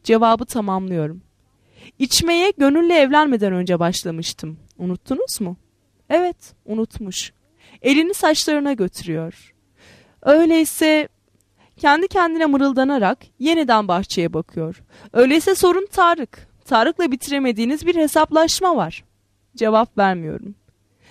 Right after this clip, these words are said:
"Ya Petra, o kadının rolü ne?"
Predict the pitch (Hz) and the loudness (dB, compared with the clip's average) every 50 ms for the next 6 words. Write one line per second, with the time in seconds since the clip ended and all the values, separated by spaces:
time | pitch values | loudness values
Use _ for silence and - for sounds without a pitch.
0 | _ _ _ - 269 330 359 - - 392 427 - - - - - 160 156 208 277 | _ _ _ 0 0 0 0 0 -2 -4 -4 -4 -8 -10 -8 -6 -4 -4 -6 -8
1 | - _ _ _ _ _ - 339 359 - 453 427 262 262 240 208 190 180 175 160 | -12 _ _ _ _ _ 0 0 2 4 2 2 2 2 -2 -2 -4 -6 -4 -4
2 | 165 165 156 151 151 156 196 285 | -2 -2 -2 -4 -6 -6 -8 -8